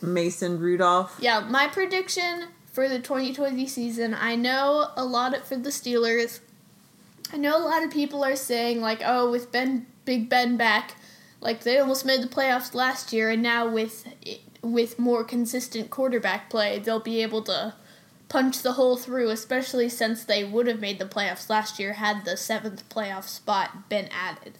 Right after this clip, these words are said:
Speaker 2: So, I, a lot of people are saying that, but I think Ben Ro-, Ben, Big Ben Roethlisberger, he's gonna get injured again in the twenty twenty
Speaker 1: <clears throat>
Speaker 2: season.
Speaker 1: Wow, that's,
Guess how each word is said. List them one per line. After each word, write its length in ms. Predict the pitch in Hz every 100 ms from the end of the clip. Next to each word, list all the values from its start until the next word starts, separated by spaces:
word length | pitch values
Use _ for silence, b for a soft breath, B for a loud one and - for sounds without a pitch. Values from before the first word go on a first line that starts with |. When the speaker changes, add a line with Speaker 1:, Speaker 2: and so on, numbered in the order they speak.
| B B B B B
Speaker 2:
So, 560 | - 247 214 208 196 - B B B B _
I, 280 | 247 269 254 -
a 80 | 269
lot 200 | 285 311
of 60 | 320
people 300 | 349 339 294
are 60 |
saying 380 | 269 277 269 262
that, 220 | 254 247
but 120 | 247 233
I 140 | 294
think 260 | 349 392 -
Ben 240 | 330 339
Ro-, 240 | 330 311 - -
Ben, 480 | 233 277 269 254 208
Big 240 | 247 262 233
Ben 240 | 262 254
Roethlisberger, 920 | 240 240 247 254 - 247 247 262 240
he's 200 | 247 285
gonna 220 | 302 339 330
get 240 | 302 -
injured 380 | 254 247 240 233
again 480 | 220 214 226 - 214
in 140 | - -
the 60 |
twenty 320 | 196 208 175 -
twenty 280 | - - 196
Speaker 1:
<clears throat> 0 |
Speaker 2:
season. 460 | 226 214 208 175
Speaker 1:
Wow, 400 | 208 202 254 214
that's, 360 | 190 226 -